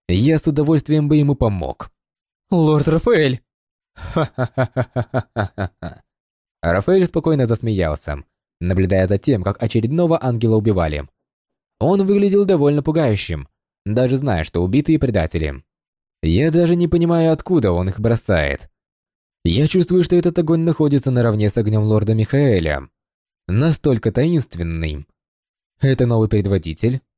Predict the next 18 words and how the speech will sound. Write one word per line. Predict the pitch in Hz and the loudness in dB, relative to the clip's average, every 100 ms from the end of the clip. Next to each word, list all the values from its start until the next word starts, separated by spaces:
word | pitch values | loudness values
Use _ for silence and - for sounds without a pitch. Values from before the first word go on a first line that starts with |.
| _ _ _ _ | _ _ _ _
Как | - 135 110 | -2 0 0
интересно. | 104 113 85 73 - 73 67 _ _ _ _ _ _ 196 | 0 0 0 -2 -4 -6 -6 _ _ _ _ _ _ 0
«Лорд | 135 131 127 147 | 2 2 0 -2
Рафаэль, | 131 160 117 110 - _ _ - | 0 2 2 0 -4 _ _ -8
мы | 190 165 | -2 0
не | 156 180 | 0 2
можем | 185 151 170 | 2 0 0
этого | 180 | 0
допустить!» | 175 202 - 160 - _ _ _ _ - | 0 -2 -2 -4 -4 _ _ _ _ -4
«Подожди, | 127 131 139 135 110 82 71 64 _ _ - | -2 0 0 0 -2 -2 -4 -12 _ _ -8
Дайель». | 85 110 110 110 107 90 76 69 - _ _ _ _ _ - | -2 2 4 4 2 0 -4 -8 -14 _ _ _ _ _ -8
Глаза | 85 127 170 196 | -2 0 2 0
Рафаэля | 185 185 175 | 2 2 2
стали | 160 160 147 | 2 2 0
пугающими. | 151 135 107 95 92 78 67 _ _ _ _ _ - | 0 0 0 0 -4 -8 -10 _ _ _ _ _ -6
«Я | 85 87 123 131 | 0 2 2 2
говорю, | 135 135 131 127 | 2 4 2 2
подожди. | 131 131 110 110 92 | 2 2 0 -2 -4